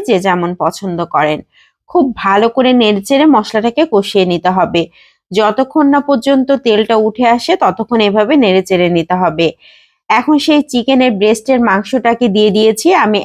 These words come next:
একদম ছোট ছোট কিউব করে কেটে নিয়েছি, যতটা সম্ভব ছোট ছোট কিউব করে কেটে নিলেই ভালো হবে। এখন অনবরত নাড়াচাড়া করে মশলার সাথে খুব ভালো করে কষিয়ে নিতে হবে।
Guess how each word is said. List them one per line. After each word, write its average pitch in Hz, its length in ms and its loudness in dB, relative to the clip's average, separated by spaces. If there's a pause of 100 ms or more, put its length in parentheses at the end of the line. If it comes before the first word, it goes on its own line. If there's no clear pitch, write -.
একদম 208 560 0
ছোট 233 340 -2
ছোট 262 220 -4 (180)
কিউব 247 260 0 (120)
করে 277 200 2
কেটে 185 280 -2
নিয়েছি, 170 400 -2 (480)
যতটা 220 540 0
সম্ভব 240 440 0 (120)
ছোট 233 240 0
ছোট 240 240 -4 (120)
কিউব 240 320 0
করে 247 220 2
কেটে 220 300 -2
নিলেই 240 360 2
ভালো 185 240 0
হবে। 175 280 0 (500)
এখন 254 260 0 (100)
অনবরত 233 560 2
নাড়াচাড়া 220 560 2
করে 240 220 2
মশলার 226 460 -2
সাথে 240 240 0
খুব 269 220 -2 (120)
ভালো 202 340 0
করে 302 260 0
কষিয়ে 202 340 0
নিতে 165 240 -2
হবে। 170 280 -2